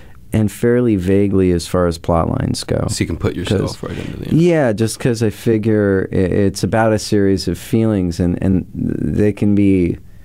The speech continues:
Speaker 1: you know, i-, in the way of, well, the song's about what the song's <laughs> about. It's harder for me to take it apart. I mean, um,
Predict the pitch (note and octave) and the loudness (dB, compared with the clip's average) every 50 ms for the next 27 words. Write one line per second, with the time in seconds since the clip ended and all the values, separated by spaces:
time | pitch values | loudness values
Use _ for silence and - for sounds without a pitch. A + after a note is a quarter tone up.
0 | - - - - - - - - - - F#2 F2+ F2 E2+ E2 E2 E2 - - - | -20 -20 -20 -20 -20 -20 -18 -8 -2 0 0 2 2 0 -2 -4 -8 -20 -20 -12
1 | - - G2+ F#2+ - G#2+ G2 G2+ G2 F#2+ G2+ G2 G2 F#2+ F#2+ F2 D#2+ - - - | -4 -2 -2 0 2 2 2 2 2 2 4 4 4 4 2 0 -2 -6 -14 -10
2 | - - F#2+ F#2 F#2 F2+ - F#2+ F#2+ F#2+ F2+ E2 E2 D#2+ E2 D#2+ E2 E2+ E2 - | -2 0 2 2 2 0 0 0 0 2 2 2 2 2 2 0 0 -2 -4 -4
3 | - - - F2 F2+ F2+ E2 E2+ - - - - - C#3 C3 - B2 G2+ - G#2 | -4 -2 0 0 0 0 -2 -2 -2 -2 -2 -2 0 -2 -2 -2 -2 -2 0 0
4 | - C#3 A#2+ F#2 G2 G#2+ G2+ F2 F#2 G2 F#2+ - - - A2 G2 F#2+ F#2 F#2 F2 | 0 0 -2 -2 -2 -2 0 2 2 0 0 0 -2 -2 0 2 2 2 0 -2
5 | - - F2+ F2 E2 E2+ D#2+ - F2 E2+ - E2+ E2+ - - - F#2 F2 D#2+ - | 0 0 2 2 2 0 0 0 0 0 0 -2 -6 -6 -2 0 0 0 0 0
6 | - - F#2+ F#2 F2 F2 F2 F2+ F#2 - - - - - - - - - - - | -2 -2 -2 0 0 2 0 0 -2 -6 -12 -20 -18 -18 -18 -18 -18 -16 -10 -4
7 | - F2 F2+ F2 E2+ E2+ E2+ E2+ G2 G2 G2 F2 E2+ | -2 0 0 2 2 2 0 0 0 0 -2 -2 -4